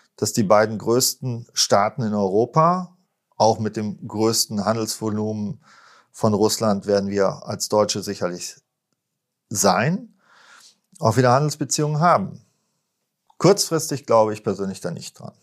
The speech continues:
Es ist sicherlich Druck von allen Seiten da. Politiker aus den ostdeutschen Bundesländern glauben, dass es nicht ohne Russland geht.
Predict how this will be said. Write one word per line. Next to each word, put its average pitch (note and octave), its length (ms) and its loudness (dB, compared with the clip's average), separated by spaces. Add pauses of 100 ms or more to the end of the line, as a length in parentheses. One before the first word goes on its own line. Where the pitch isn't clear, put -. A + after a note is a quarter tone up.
(920)
Es - 200 0
ist B2+ 120 0
sicherlich G2 420 -2
Druck A#2+ 240 -2
von G2+ 180 -2
allen G2 340 0
Seiten C3+ 420 2
da. F#3 400 -2 (720)
Politiker C3 880 2 (300)
aus G#2 240 0
den G2 100 -2
ostdeutschen G2+ 560 -2
Bundesländern G#2+ 920 -4
glauben, G#2+ 420 2
dass G#2 220 -2
es - 100 -12
nicht A2+ 300 -6
ohne G#2+ 180 -2
Russland F2+ 460 -8
geht. D3+ 420 -2